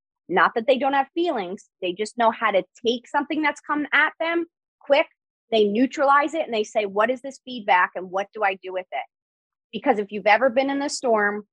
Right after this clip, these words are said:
or been in something and you go to someone who's calm and solid, you feel like you could trust them and they could lead you through anything. That's what our children are needing to see in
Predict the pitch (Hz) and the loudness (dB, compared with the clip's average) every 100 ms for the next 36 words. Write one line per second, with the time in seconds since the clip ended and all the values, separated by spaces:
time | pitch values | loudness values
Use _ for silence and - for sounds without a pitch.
0 | - 190 196 190 208 233 247 208 208 - | -4 -4 -2 0 2 0 0 -2 -2 -4
1 | 185 180 190 175 160 208 220 - 220 214 | -8 -8 -4 -4 0 0 0 0 -2 -2
2 | - 190 - - 202 247 247 254 - 262 | -8 -14 -8 0 4 4 0 -4 0 2
3 | 240 170 147 - _ _ _ _ _ 185 | 4 0 -4 -12 _ _ _ _ _ -12
4 | 202 226 214 190 - 175 156 - - 214 | -10 -2 0 0 -2 -14 -16 -8 -2 -2
5 | - 277 285 302 _ _ 190 196 190 220 | -2 -4 -4 -4 _ _ 0 2 0 -4
6 | 156 180 214 190 214 202 196 190 185 170 | -6 -2 -2 -2 -6 -6 0 0 0 -4
7 | - 127 _ _ _ _ _ _ 180 190 | -8 -14 _ _ _ _ _ _ 4 4
8 | - 240 208 196 214 196 190 170 175 175 | 2 2 2 2 -2 -2 -2 -2 -2 -4
9 | 180 180 160 - 170 151 | -6 -10 -10 -2 0 0